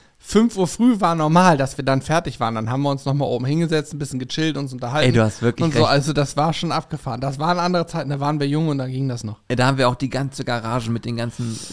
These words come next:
Speaker 2: Grillgeräten vollgesammelt
Speaker 1: Alles
Speaker 2: und so.
Speaker 1: vollgesammelt.
Speaker 2: Da immer mit
Speaker 1: Angelsachen und <laughs> Grillgeräte, die Garage konnte,
Speaker 2: Ey.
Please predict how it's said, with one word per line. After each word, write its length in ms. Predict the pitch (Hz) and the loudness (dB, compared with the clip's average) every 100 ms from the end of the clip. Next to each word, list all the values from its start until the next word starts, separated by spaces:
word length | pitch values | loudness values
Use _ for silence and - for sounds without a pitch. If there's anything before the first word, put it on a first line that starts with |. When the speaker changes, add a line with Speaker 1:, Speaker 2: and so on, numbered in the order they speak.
| 120 | -16
Speaker 2:
Grillgeräten 580 | - 135 139 120 113 127 | -2 2 2 2 -2 -6
vollgesammelt 360 | - 113 113 151 | -2 0 2 2
Speaker 1:
Alles 320 | - 107 156 | 2 0 0
Speaker 2:
und 60 | - | 2
so. 60 | |
Speaker 1:
vollgesammelt. 160 | - 139 | 2 2
Speaker 2:
Da 60 | - | 0
immer 240 | 131 123 | 0 2
mit 40 | 190 | 4
Speaker 1:
Angelsachen 460 | 208 120 - - 427 | 4 4 2 4 4
und 160 | - | 6
<laughs> 0 | |
Grillgeräte, 600 | - 320 269 311 196 208 | 4 2 2 0 0 -2
die 100 | 190 | -4
Garage 520 | 165 170 170 196 190 180 | -2 0 2 2 0 -2
konnte, 280 | - 110 | 2 2
Speaker 2:
Ey. 80 | 101 | 2